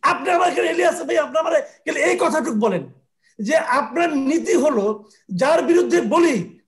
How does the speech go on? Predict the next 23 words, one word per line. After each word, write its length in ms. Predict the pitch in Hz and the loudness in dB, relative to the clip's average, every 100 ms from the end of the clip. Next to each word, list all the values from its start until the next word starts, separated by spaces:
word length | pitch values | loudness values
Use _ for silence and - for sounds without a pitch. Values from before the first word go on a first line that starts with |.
| - | -2
তার 140 | 285 | -2
সঙ্গে 380 | - 302 302 262 | -2 -4 -4 -4
যোগাযোগ 420 | 214 277 233 262 | -2 0 0 -2
না 280 | 208 208 262 | -2 0 0
করা। 360 | 269 226 160 117 _ _ _ _ _ _ - | 0 -4 -4 -8 _ _ _ _ _ _ -6
এটা 360 | 330 349 392 | -2 0 0
সাংবাদিকতা 840 | 370 269 349 339 320 330 240 - - | 0 0 2 4 2 2 -2 -2 -2
কোন 540 | - - 370 403 370 | -6 -2 0 2 0
দেশের, 380 | 339 - 294 202 - _ _ _ - | 0 0 -2 -2 -6 _ _ _ -2
এই 200 | 339 349 | 0 2
পৃথিবীর, 500 | 330 254 349 330 311 | 2 2 2 2 0
এই 100 | 285 | -2
বিশ্ব 440 | 185 285 - 349 | -2 -2 -2 -4
ব্রহ্মাণ্ডের 840 | 180 233 311 339 320 254 - - _ _ _ | 0 0 2 0 2 0 -2 -12 _ _ _
কোন 380 | 330 370 381 311 | 0 0 0 0
দেশে 260 | 320 285 302 | 0 2 0
এটা 200 | 302 247 | 2 0
আছে 320 | 208 - 165 - _ _ _ - | -2 -4 -10 -12 _ _ _ -8
যে 120 | 233 | 0
আপনি 200 | 294 226 | 2 2
যার 280 | 226 262 320 | 0 2 2
বিরুদ্ধে 360 | 262 311 226 311 | 0 -4 -2 0
বলবেন 540 | 233 277 269 359 349 | 2 0 2 -2 -2